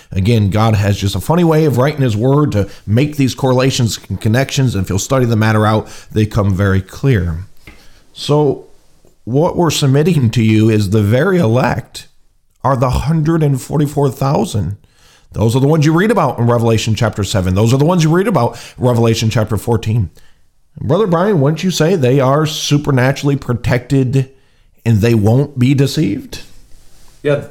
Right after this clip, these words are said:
Speaker 2: that would fit everything that Matthew twenty-four twenty-four is talking about.
Speaker 1: Now, I think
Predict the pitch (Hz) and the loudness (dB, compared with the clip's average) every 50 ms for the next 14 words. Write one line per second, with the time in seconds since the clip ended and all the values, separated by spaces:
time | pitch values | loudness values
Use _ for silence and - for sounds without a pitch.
0 | - - 120 120 113 117 117 117 - 151 143 127 123 131 127 139 127 135 135 135 | -8 -4 -4 -2 -2 -4 -8 -6 -2 -2 0 0 0 -2 -2 0 0 0 0 0
1 | 131 131 117 110 110 117 123 123 - - - - 127 123 127 127 127 131 123 123 | 0 -2 -2 -2 -2 -2 -4 -4 -6 -8 -10 -8 -6 -6 -6 -4 -4 -2 -4 -4
2 | 123 127 123 127 127 123 123 120 120 117 - 147 147 143 - - 98 92 92 92 | -4 -4 -6 -6 -6 -4 -4 -6 -6 -6 -4 -4 -4 -4 -4 -6 -8 -8 -8 -10
3 | 98 - - - - - - - - - - - - - - - - - _ _ | -10 -14 -18 -20 -20 -20 -20 -20 -20 -20 -20 -20 -20 -18 -18 -20 -20 -20 _ _
4 | _ - 101 123 147 127 131 113 110 120 185 214 196 151 - - _ _ _ _ | _ -4 -2 0 0 2 2 2 2 0 0 -2 -6 -10 -16 -20 _ _ _ _
5 | _ _ _ _ _ _ _ _ _ _ _ _ _ _ _ - - - 147 185 | _ _ _ _ _ _ _ _ _ _ _ _ _ _ _ -14 -6 -4 -2 -2
6 | 220 220 - 196 175 156 - - - | -2 0 0 0 0 0 -2 -4 -10